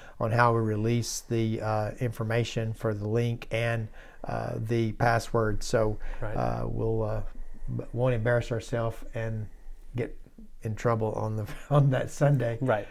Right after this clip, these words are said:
Speaker 1: But, uh, all right, we're gonna have, uh, we've got some really n-, good things happening there, and just I think it'd be great to be able to see, uh, some faces from around the
Speaker 2: Mm-hmm.
Speaker 1: country,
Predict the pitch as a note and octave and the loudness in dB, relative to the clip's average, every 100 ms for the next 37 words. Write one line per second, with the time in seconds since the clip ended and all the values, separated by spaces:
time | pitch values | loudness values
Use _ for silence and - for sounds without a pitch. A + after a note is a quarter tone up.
0 | - - B2+ A#2+ - A#2+ A2+ A2 G#2+ - | -14 0 4 4 4 2 4 0 -4 -14
1 | - - A2+ A2 A#2+ D3 C3+ C#3 C3 B2 | -10 -2 0 2 6 8 10 8 8 0
2 | - A#2 A2 A#2 A#2 A#2+ D3+ D#3 E3+ D#3 | -8 -6 -2 -4 -4 2 6 10 8 8
3 | D3 D3 C#3 C3 - B2+ B2+ B2 A2+ A#2 | 8 8 8 4 4 2 4 0 2 2
4 | A#2 A2 A2 G#2+ G#2 A2+ A2+ B2+ - - | 2 0 -2 -2 -2 -2 2 2 0 -12
5 | - - - C3 C#3+ C#3 A#2+ A#2+ C3 C3 | -16 -16 -4 4 6 8 6 8 6 6
6 | A#2 A#2 B2 A#2 - C3 B2 A#2+ G#2+ G#2+ | 2 4 4 4 4 4 4 2 0 -2
7 | A#2+ A2+ B2+ B2+ - B2 - A2+ A2 A#2 | -2 0 4 4 2 -4 -4 -4 0 2
8 | A#2 A2+ A#2+ A2+ A#2 A2+ | 0 0 0 0 0 0